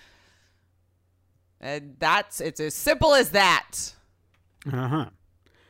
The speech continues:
Speaker 2: Now, I think I would,
Speaker 1: Cthulhu
Speaker 2: I
Speaker 1: fast
Speaker 2: might be a little
Speaker 1: food.
Speaker 2: bit more interested to play your game versus what they, they have here, because theirs is, is a lot simpler than what you have.
Speaker 1: Oh.
Speaker 2: Um, <laughs> the actual game itself,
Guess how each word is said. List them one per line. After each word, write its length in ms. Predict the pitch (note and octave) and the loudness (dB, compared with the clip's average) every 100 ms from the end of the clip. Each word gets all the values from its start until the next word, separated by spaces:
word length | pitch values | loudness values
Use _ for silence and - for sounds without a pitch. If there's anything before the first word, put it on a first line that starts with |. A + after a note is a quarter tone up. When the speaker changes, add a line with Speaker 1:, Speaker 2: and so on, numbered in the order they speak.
| _ - | _ 2
Speaker 2:
Now, 220 | D#3 E3+ | 6 8
I 100 | A3+ | 6
think 240 | A3 D#4 | 4 0
I 80 | C#4 | 2
would, 140 | B3 A3+ | 4 4
Speaker 1:
Cthulhu 140 | C#4 | 0
Speaker 2:
I 20 | |
Speaker 1:
fast 280 | C#4 C#4 B3+ | 2 6 6
Speaker 2:
might 120 | A3+ F#3 | 6 4
be 80 | |
a 40 | G3 | 2
little 140 | G3 | 4
Speaker 1:
food. 60 | F#3+ | 2
Speaker 2:
bit 100 | F3 | 0
more 180 | D#3 D#3+ | 0 -2
interested 460 | E3+ F#3 D#3 E3+ C#3+ | -2 -4 -6 -4 -2
to 60 | |
play 240 | B2+ D3 D3 | 0 2 2
your 300 | B2 C3+ D#3+ | 2 2 2
game 460 | F3+ G3 G#3 G#3+ - _ _ _ _ | 0 -2 -4 -6 -10 _ _ _ _
versus 680 | C3 B2+ E3 - D#3 C#3 - - - | -4 2 2 0 -4 -6 -8 -10 -14
what 280 | C#3 D3 C#3+ | -4 -2 0
they, 300 | C3+ C#3 C3+ | 0 0 0
they 180 | C3+ B2 | -2 -2
have 220 | C#3 A2+ | -2 -2
here, 280 | C3 D#3 E3 | -2 -2 -2
because 400 | C#3 C3+ B2+ A2+ | -4 -2 -4 0
theirs 340 | E3+ C4 G#3+ | 0 0 -2
is, 240 | E3+ - - | -8 -10 -10
is 300 | D#3 - - | -10 -10 -10
a 200 | A#2+ A#2 | -8 -6
lot 300 | A#2+ E3 G3+ | 0 2 2
simpler 440 | - F#3+ E3+ D3 D3 | 0 -4 -2 -2 -4
than 160 | B2+ B2+ | -4 -4
what 160 | B2 | -4
you 240 | B2 C#3+ B2+ | -4 -4 -4
have. 500 | G#2 F#2 F2 - - - _ - | -6 -14 -20 -20 -20 -20 _ -16
Speaker 1:
Oh. 380 | C#3+ C3 C#3 F3 | -16 -16 -20 -12
Speaker 2:
Um, 500 | A#2 A#2 A2+ A2+ A2+ - - - | -6 -4 -4 -6 -8 -12 -10 -8
<laughs> 300 | - - B3 | -10 -20 -12
the 140 | C3+ D3+ | -2 2
actual 440 | G#3+ A#3+ G#3+ G3 | 4 2 0 -2
game 340 | E3 F3 E3 C#3+ | 0 -2 0 -2
itself, 840 | B2+ - E3+ D3 A2 G2+ - - | -4 -4 -2 0 -2 -8 -20 -20